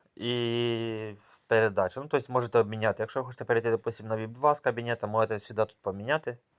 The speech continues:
щоб, ну, не виводити, не тр-, не тратити на комісію, допустим.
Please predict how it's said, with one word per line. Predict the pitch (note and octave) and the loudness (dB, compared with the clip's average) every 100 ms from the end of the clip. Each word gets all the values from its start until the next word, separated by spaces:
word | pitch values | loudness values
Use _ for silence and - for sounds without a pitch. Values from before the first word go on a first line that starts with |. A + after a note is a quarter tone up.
| _ _ _ _ _ _ | _ _ _ _ _ _
щоб, | - G#2+ A2 | -10 -10 -8
ну, | A#2+ G#2+ G2+ | -6 -8 -6
не | D#3 | -4
виводити, | F#3 F#3 F3 D3+ B2 | 0 0 0 -4 -4
не | A#2+ | -4
тр-, | - A#2 A2 | 0 -2 0
не | A2 G#2+ G#2 G2 | -2 -2 -2 -4
тратити | - B2+ - G#2+ | 2 0 0 -6
на | G#2 | -6
комісію, | A2+ B2+ C3 A#2 | -6 -8 -6 -6
допустим. | G#2+ - A2 - | -8 -6 -8 -6